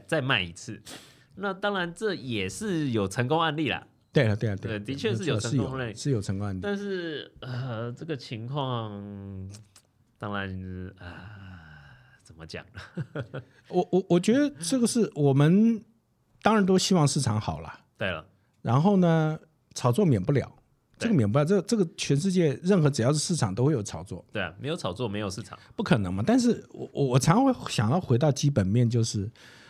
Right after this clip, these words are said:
Speaker 2: 如果你买画你是为什么，或者是你买艺术品是为了什么？如果你是要炒作的话，真的有很多东西可以炒作啊，那个真的很爽啊，<laughs> 而且很快，而且你还不需要靠人家来抽手续费啊。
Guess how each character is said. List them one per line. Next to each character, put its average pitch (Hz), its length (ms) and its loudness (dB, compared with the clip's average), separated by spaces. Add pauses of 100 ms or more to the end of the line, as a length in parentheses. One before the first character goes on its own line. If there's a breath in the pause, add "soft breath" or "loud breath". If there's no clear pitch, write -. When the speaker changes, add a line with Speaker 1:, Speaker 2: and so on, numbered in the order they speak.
(100)
Speaker 2:
如 196 80 -2
果 247 60 4
你 262 60 4
买 143 180 4
画 180 160 2
你 101 120 2
是 - 120 -4
为 143 140 2
什 - 180 -4
么， 87 80 -16 (160)
或 185 80 -4
者 156 40 0
是 196 80 2
你 190 60 0
买 104 100 0
艺 123 100 0
术 151 100 0
品 104 160 -2
是 131 140 -4
为 139 140 2
了 95 80 -2
什 - 140 -10
么？ 87 180 -16
如 143 100 -2
果 220 80 2
你 135 80 2
是 92 140 -2
要 180 100 0
炒 87 220 -8
作 156 200 0
的 110 80 0
话， 120 140 -2
真 175 180 0
的 151 60 2
有 139 100 4
很 117 100 2
多 98 120 0
东 123 160 2
西 123 60 4
可 113 120 -4
以 92 40 -2
炒 90 200 -10
作 92 200 -8
啊， 87 100 -10
那 160 100 0
个 165 80 -2
真 160 200 0
的 143 80 4
很 107 100 4
爽 85 280 -4
啊， 78 140 -18 (140 loud breath)
<laughs> 123 140 -4
而 165 80 2
且 175 120 4
很 120 140 6
快， 139 280 2
而 165 80 4
且 185 120 2
你 123 120 2
还 120 120 2
不 165 100 0
需 160 180 0
要 147 100 4
靠 131 180 0
人 113 140 2
家 117 160 0
来 101 120 -2
抽 113 200 -2
手 90 160 -4
续 104 160 -4
费 95 180 -6
啊。 71 140 -14